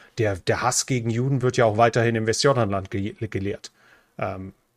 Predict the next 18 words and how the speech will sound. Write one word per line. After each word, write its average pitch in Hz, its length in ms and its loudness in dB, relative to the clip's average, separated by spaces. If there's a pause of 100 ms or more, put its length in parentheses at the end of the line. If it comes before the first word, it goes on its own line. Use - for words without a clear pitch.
(280)
dort, 127 300 0
wenn 131 140 4
ich - 160 -2
dort 143 240 4
als 139 180 -2
Palästinenser 139 800 0
mein 127 340 2
Grundstück 147 580 0
an 131 160 2
den 123 180 0
Israeli 135 580 -2
verkaufe, 143 760 -2
droht 139 240 -6
mir 139 80 0
die 127 100 -2
Todesstrafe. 110 680 -4 (640)
Das 107 160 -2
sind, 120 240 -4